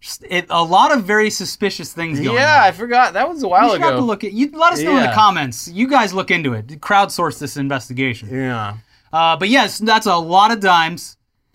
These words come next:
Speaker 1: but also very hard to trace.
Speaker 2: Is it all right if I pay in dimes? What? <laughs> I got a lot of dimes.
Speaker 1: Okay, so yeah, technically hard to
Speaker 2: <laughs>
Speaker 1: trace, but anyone that shows up with more
Speaker 2: Yeah.
Speaker 1: than a dollar
Speaker 2: How
Speaker 1: worth
Speaker 2: do you,
Speaker 1: of dimes
Speaker 2: how do
Speaker 1: these
Speaker 2: you
Speaker 1: days
Speaker 2: spend a hundred thousand dollars in dimes?
Speaker 1: Yeah, it's,
Speaker 2: You
Speaker 1: uh,
Speaker 2: show up
Speaker 1: very
Speaker 2: at the bank with just, like,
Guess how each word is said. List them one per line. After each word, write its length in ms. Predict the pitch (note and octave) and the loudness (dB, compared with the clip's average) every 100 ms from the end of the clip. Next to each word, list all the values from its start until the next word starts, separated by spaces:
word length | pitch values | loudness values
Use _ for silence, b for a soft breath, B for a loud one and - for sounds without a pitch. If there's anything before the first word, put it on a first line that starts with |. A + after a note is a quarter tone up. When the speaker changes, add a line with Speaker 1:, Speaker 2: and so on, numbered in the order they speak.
| _ | _
Speaker 1:
but 100 | E3+ | 0
also 240 | G3+ C4+ A#3 | 2 2 -2
very 220 | A3 A3+ | -2 -2
hard 160 | A3+ | -4
to 60 | D3+ | -8
trace. 300 | - A#3+ B2+ | -10 -10 -8
Speaker 2:
Is 60 | D3+ | -4
it 60 | |
all 180 | E3+ E3+ | 0 0
right 160 | E3+ E3+ | 0 0
if 80 | D3 | -4
I 60 | |
pay 240 | A#2 D#3+ D3+ | -4 -2 -2
in 140 | A#2+ | -4
dimes? 540 | A2+ A#2 C#3 E3 - - - | -4 -4 -4 -6 -14 -20 -10
What? 260 | F2+ F3+ - - B | -6 -6 -8 -20 B
<laughs> 160 | B D#3+ | B -8
I 80 | |
got 100 | E3 | -4
a 60 | F3 | 0
lot 140 | D#3 | 0
of 100 | A#2+ G2+ | -2 -2
dimes. 300 | C3+ C3+ A#3+ | -2 0 2
Speaker 1:
Okay, 160 | B3+ | 2
so 120 | B3 B3 | 2 2
yeah, 160 | B3+ | 2
technically 540 | - C#4 D#4+ E4+ D#4 B3 | 0 -2 -2 -4 -2 0
hard 200 | B3+ A#3+ | 2 0
to 80 | |
Speaker 2:
<laughs> 100 | G#3+ | -2
Speaker 1:
trace, 180 | A3+ A3 | -2 0
but 140 | A#3 A#3 | -2 -2
anyone 360 | A#3 D#4+ F4 D#4 | 0 2 0 0
that 140 | C4+ | -2
shows 300 | - C4 A#3+ | -2 0 0
up 160 | B3 A#3+ | 0 0
with 160 | F#3+ | -4
more 220 | F#3 G3+ A#3 | 0 2 4
Speaker 2:
Yeah. 80 | |
Speaker 1:
than 100 | A#3 | 2
a 80 | G3+ E3 | -2 -4
dollar 380 | D3 F3 A3+ | 2 4 6
Speaker 2:
How 120 | B3 D#4+ | 4 4
Speaker 1:
worth 100 | E4 | 4
Speaker 2:
do 60 | |
you, 80 | D#4+ | 2
Speaker 1:
of 40 | C4 | 2
dimes 360 | F#3+ A3 G#3 | 2 2 2
Speaker 2:
how 80 | C4 | 2
do 80 | E4+ | 2
Speaker 1:
these 120 | E4 | 2
Speaker 2:
you 60 | E3+ | 2
Speaker 1:
days 140 | E3 | 2
Speaker 2:
spend 160 | D4+ C#4 | 2 2
a 60 | |
hundred 380 | - A#3+ D4 C#4 | 2 0 0 0
thousand 320 | B3+ C4+ B3 | 2 2 2
dollars 340 | A#3 B3 B3 A3 | 6 6 6 2
in 160 | G3 | -2
dimes? 480 | D3+ G3 C4 A2+ G#2+ | 2 4 4 0 -4
Speaker 1:
Yeah, 260 | F#3+ C#4+ - | 2 2 2
it's, 280 | F#3+ G3 - | 0 -2 0
Speaker 2:
You 60 | G#3 | 2
Speaker 1:
uh, 160 | G3 | 4
Speaker 2:
show 60 | G#3+ | 4
up 60 | A3+ | 4
Speaker 1:
very 140 | A#3+ | 2
Speaker 2:
at 40 | E3+ | 2
the 60 | |
bank 260 | A#2 D#3 F#3 | 0 0 -2
with 160 | D3 | -4
just, 180 | D#3 C#3 | -6 -2
like, 260 | D3 B2 | 0 0